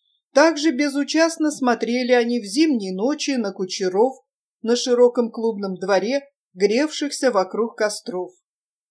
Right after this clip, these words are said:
Одетые в бархатные, обшитые галуном шапки и в воланы дорогого сукна,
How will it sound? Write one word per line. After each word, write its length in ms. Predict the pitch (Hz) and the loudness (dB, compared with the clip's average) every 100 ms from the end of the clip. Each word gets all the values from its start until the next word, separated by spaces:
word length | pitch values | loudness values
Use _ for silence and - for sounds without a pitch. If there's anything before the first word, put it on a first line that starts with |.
| _ _ _ | _ _ _
Одетые 600 | - 240 254 370 370 320 | 2 4 4 2 2 2
в 180 | 269 196 | 2 -2
бархатные, 680 | 175 302 320 320 311 277 254 | 4 4 2 -6 -2 0 2
обшитые 520 | 247 - 330 330 262 | 0 -2 -2 -2 -2
галуном 560 | 220 247 247 233 294 302 | 4 4 4 2 2 0
шапки 540 | - 262 311 - 208 | -2 0 -2 -4 -6
и 260 | 165 240 233 | -6 -4 -8
в 100 | 196 | 0
воланы 640 | 233 240 285 285 262 190 | 2 2 2 2 0 -2
дорогого 540 | 180 254 254 285 285 226 | 0 2 2 0 2 0
сукна, 640 | - 208 - 214 262 285 | 0 -6 -4 -2 -2 -4